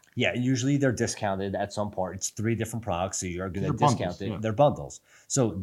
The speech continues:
Speaker 1: this is the new wave of things. You're gonna see e-commerce companies starting to do this more. I guarantee it. We're already starting to see some of the top trending brands, Kylie Jenner, Venus et Velour.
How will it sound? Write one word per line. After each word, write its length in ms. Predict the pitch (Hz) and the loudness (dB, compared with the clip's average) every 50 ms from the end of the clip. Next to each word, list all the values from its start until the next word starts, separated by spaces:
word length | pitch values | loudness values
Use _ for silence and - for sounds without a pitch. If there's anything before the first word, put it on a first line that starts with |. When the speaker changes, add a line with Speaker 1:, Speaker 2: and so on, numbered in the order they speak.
| 87 85 | -4 -2
Speaker 1:
this 360 | 117 135 165 160 - - - - 127 | 0 0 2 0 -2 -4 -8 -6 -2
is 200 | 123 117 - - | -2 -2 -2 -2
the 100 | 113 104 | -2 -2
new 300 | 98 95 101 113 117 117 | 0 0 0 0 0 0
wave 440 | 104 87 95 98 95 101 104 101 | -2 -2 -2 -2 -2 -4 -4 -4
of 120 | 104 85 - | -6 -6 -6
things. 300 | 92 85 85 85 82 - | -8 -8 -8 -10 -10 -10
You're 100 | 104 92 | -8 -8
gonna 120 | 104 104 | -6 -6
see 200 | 98 - 110 104 - | -6 -6 -8 -8 -8
e-commerce 440 | 107 110 - - 117 123 127 120 - | -8 -10 -6 -4 -4 -4 -2 -4 -4
companies 440 | - 127 117 120 - 110 101 90 - | -4 -4 -4 -4 -4 -6 -6 -6 -6
starting 280 | - 104 95 101 104 104 | -4 -4 -4 -4 -2 -4
to 80 | 120 | -4
do 180 | 117 113 120 113 | -4 -2 -4 -2
this 180 | 113 110 - - | -2 -4 -4 -4
more. 260 | 90 87 87 85 80 | -4 -6 -4 -6 -6
I 80 | 85 80 - - | -8 -10 -8 -4
guarantee 560 | 95 95 98 113 131 139 - - 98 95 95 | -2 0 0 0 -2 -2 -2 0 0 2 2
it. 140 | 92 - - - - - _ | 0 -2 -8 -16 -20 -18 _
We're 120 | - 107 107 | 0 0 2
already 260 | 98 101 117 135 143 | 2 4 4 4 4
starting 320 | - - 139 127 127 117 | 4 2 2 2 2 2
to 60 | 110 110 | -2 -2
see 200 | - 120 113 101 | -2 -2 -4 -4
some 180 | - 110 104 | -4 -4 -4
of 40 | 95 | -4
the 100 | 92 92 | -6 -6
top 420 | 90 - - 98 95 95 - - - - 85 90 87 - _ | -8 -4 -2 -2 -2 -2 -4 -6 -12 -14 -12 -14 -16 -16 _
trending 500 | - - 120 113 107 95 98 95 92 82 | -4 -2 0 0 0 -2 -2 -4 -4 -4
brands, 480 | 92 92 95 95 92 92 92 87 - - - - _ - | -4 -2 -2 -2 -2 -4 -6 -8 -10 -14 -20 -20 _ -2
Kylie 320 | - 107 104 101 98 92 | 2 2 2 2 2 0
Jenner, 420 | 82 95 92 92 92 92 92 90 82 | -2 -2 -2 -2 -2 -4 -6 -6 -4
Venus 300 | 95 107 104 101 95 104 | -4 -4 -2 -2 -4 -4
et 140 | 101 95 - | -6 -6 -6
Velour. 400 | 98 92 87 85 92 90 90 | -6 -6 -4 -4 -4 -6 -6